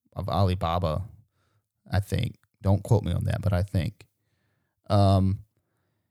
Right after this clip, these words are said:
you're gonna have people from Microsoft there. I'm reading this from the World E-, Economic Forum's website.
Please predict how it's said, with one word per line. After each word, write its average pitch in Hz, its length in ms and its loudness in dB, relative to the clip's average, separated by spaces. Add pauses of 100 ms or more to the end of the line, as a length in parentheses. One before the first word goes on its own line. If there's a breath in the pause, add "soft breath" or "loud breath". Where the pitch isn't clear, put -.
(320)
you're 107 120 -4
gonna 113 120 8
have 113 160 6
people 98 220 0
from 120 160 2
Microsoft 120 720 4
there. 76 160 0
I'm 110 160 4
reading 107 340 6
this 92 220 0
from 90 460 2 (920)
the 95 240 4
World 87 320 2
E-, 85 100 -2 (140)
Economic 90 440 0
Forum's 85 360 0
website. 95 480 2